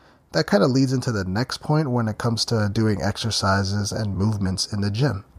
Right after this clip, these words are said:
And that means practicing proper form before even thinking about adding weight.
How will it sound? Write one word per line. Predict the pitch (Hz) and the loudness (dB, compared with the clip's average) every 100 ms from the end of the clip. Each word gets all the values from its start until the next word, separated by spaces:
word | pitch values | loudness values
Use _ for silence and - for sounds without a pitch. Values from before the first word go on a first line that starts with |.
| - _ _ _ _ _ - | -20 _ _ _ _ _ -6
And | 113 110 | -4 -2
that | 110 147 | 0 2
means | 208 196 | 2 2
practicing | - 151 151 - 156 156 147 123 | 0 2 2 0 -2 0 0 -2
proper | - 120 127 - 110 | -4 -2 0 0 -4
form | - 131 139 - 101 - _ _ | -4 -2 -2 -2 -10 -20 _ _
before | 123 - 151 160 | -6 -2 2 4
even | 156 143 127 | 4 2 -2
thinking | - - 165 151 131 | -4 -2 -2 2 0
about | 104 101 - | 0 -2 0
adding | 104 101 90 | 0 0 -2
weight. | 92 98 - | -4 -4 -6